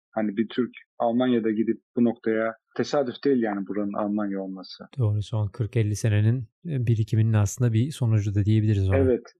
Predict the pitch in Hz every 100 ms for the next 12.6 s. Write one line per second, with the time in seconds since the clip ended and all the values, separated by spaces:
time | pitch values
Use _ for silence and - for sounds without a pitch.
0 | - 135 135 120 - - 131 127 127 135
1 | 143 147 147 151 143 127 127 127 127 120
2 | 120 117 - - 113 107 117 113 120 113
3 | 113 110 - 170 - - 117 113 117 113
4 | 110 107 - 110 110 110 - 107 107 104
5 | 107 113 104 107 104 101 - 101 110 98
6 | 107 104 - 107 104 113 113 127 143 151
7 | _ - - 127 147 156 160 147 107 101
8 | - 95 - - 113 110 123 123 123 117
9 | 117 113 - 120 117 117 113 - 117 117
10 | 117 104 98 - - - _ _ _ _
11 | _ - 143 143 117 117 120 131 - 131
12 | 110 135 135 139 - 147